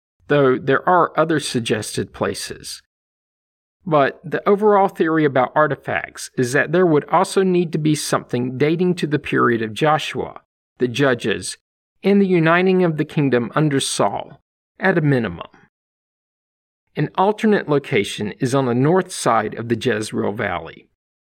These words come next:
near, or maybe even on, the Hill of Morah. Supporting this theory is that the name of the town more closely resembles the Canaanite language dialect recorded near there.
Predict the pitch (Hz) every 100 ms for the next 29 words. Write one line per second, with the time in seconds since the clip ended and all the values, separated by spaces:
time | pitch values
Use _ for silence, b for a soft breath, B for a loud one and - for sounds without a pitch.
0 | _ 160 170 165 107 98 - _ 151 147
1 | 185 190 208 170 143 135 - 156 127 92
2 | 92 113 - 127 - 165 127 127 156 151
3 | 110 60 - _ _ _ _ _ _ _
4 | _ _ - 175 170 214 214 226 208 202
5 | - 131 120 101 92 127 - 156 - 143
6 | 160 180 185 170 175 - 131 117 113 110
7 | 175 190 214 208 - 175 175 165 151 147
8 | 131 135 120 113 110 - 120 - 190 196
9 | 180 151 147 147 139 131 - 139 135 123
10 | 104 95 - - - 123 - 190 160 120
11 | 120 107 95 101 90 -